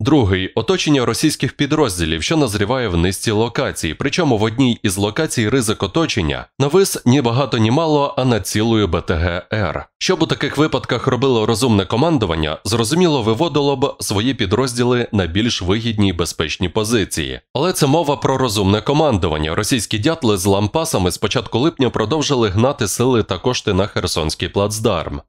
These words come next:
Під Чкаловим, що у Береславському районі, нагнали техніки та особового складу кількістю у дві тисячі осіб. Нагнали їх нібито для наступальної операції у напрямку Миколаєва, але для здійснення такої операції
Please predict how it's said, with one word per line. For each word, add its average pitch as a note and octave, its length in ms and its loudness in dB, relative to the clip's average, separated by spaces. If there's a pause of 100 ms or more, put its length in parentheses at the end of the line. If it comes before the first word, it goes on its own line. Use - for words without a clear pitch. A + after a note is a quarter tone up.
(120)
Під A#2+ 400 -2
Чкаловим, G#2+ 600 0
що A2 180 0
у G#2+ 80 2
Береславському G#2+ 800 0
районі, C#3+ 540 2
нагнали B2 480 2
техніки C3 480 0
та A#2 120 -2
особового G#2+ 600 0
складу B2 440 0
кількістю A#2 540 -2
у F2+ 60 2
дві E2+ 180 -2
тисячі G2 400 -4
осіб. G2+ 520 0 (200)
Нагнали D3+ 420 4
їх D#3 240 -2
нібито D3 340 2
для G2 220 0
наступальної A2+ 600 2
операції G#2+ 480 0
у - 20 2
напрямку G#2 480 0
Миколаєва, G#2+ 800 0
але G#2+ 260 4
для F#2+ 240 0
здійснення F#2+ 560 0
такої F#2 320 0
операції E2 720 -2